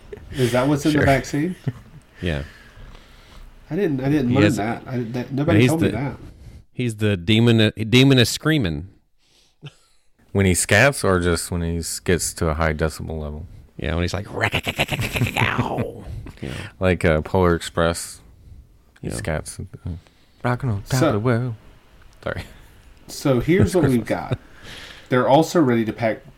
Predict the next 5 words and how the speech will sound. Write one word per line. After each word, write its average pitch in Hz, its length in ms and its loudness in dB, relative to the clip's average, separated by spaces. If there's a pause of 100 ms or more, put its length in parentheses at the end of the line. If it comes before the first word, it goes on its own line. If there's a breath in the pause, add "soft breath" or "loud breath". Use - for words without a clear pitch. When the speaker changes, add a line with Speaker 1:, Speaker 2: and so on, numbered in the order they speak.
(360)
Speaker 1:
more 127 300 6
people 110 400 -2
onto 95 420 -6
the - 80 -10
property. 139 840 0